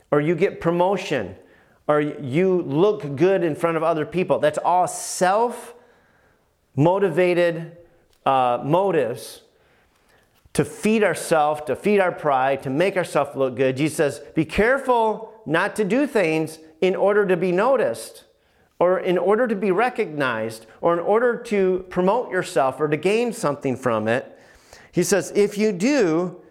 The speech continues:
you have no reward from your Father in heaven."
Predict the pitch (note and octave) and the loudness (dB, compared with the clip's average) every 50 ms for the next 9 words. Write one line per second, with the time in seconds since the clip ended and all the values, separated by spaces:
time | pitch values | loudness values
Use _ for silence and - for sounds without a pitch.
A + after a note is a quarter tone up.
0 | _ _ - - G#3 A3+ G#3 A3+ A#3 A3+ F#3 D#3+ F#3 G#3 A#3+ B3+ C4 C4+ A#3+ G3 | _ _ -4 0 0 2 4 4 2 2 2 2 2 2 2 2 0 -2 -2 0
1 | E3+ E3+ E3 F3+ F#3+ F#3 F3+ - F3 F3+ A3 A3+ G#3+ A3 G3 E3+ E3 F#3 G3+ A3 | 2 2 2 2 0 -2 -4 -4 -4 -2 0 -2 -2 0 0 0 0 0 0 -2
2 | A3 G#3+ G#3 B3 C#4 C#4+ D4+ C#4+ A#3+ A3 | -2 -2 -2 -2 -2 0 -2 -2 -4 -6